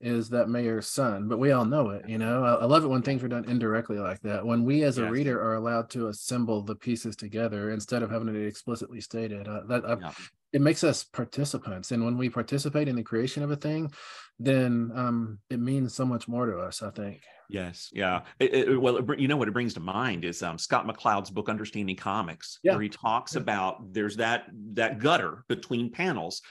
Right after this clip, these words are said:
Speaker 1: Mm-hmm.
Speaker 2: And you see a, a panel of a, a, you know,
Speaker 1: Mm-hmm.
Speaker 2: a, a man chasing another man with an axe.
Speaker 1: Mm-hmm.
Speaker 2: And then there's a gutter.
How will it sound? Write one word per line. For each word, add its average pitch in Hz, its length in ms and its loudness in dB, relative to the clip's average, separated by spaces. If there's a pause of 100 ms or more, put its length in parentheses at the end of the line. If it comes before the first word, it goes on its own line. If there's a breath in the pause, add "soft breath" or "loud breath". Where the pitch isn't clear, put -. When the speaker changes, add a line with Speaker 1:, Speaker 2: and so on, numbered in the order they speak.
Speaker 1:
Mm-hmm. 139 100 0
Speaker 2:
And 139 180 2
you 113 80 0
see 123 220 2
a, 107 140 6
a 104 120 0
panel 127 500 0
of 104 100 2
a, 98 220 2 (240 soft breath)
a, 101 260 0
you 110 140 -2
know, 98 140 0
Speaker 1:
Mm-hmm. 98 220 -2
Speaker 2:
a, 113 40 0
a 107 80 -2
man 131 400 2
chasing 123 440 -2
another 120 220 0
man 113 240 0
with 107 100 -2
an 107 60 0
axe. 104 580 0 (180 soft breath)
Speaker 1:
Mm-hmm. 131 180 2
Speaker 2:
And 110 160 2
then 120 140 2
there's 120 180 2
a 131 60 -6
gutter. 107 640 2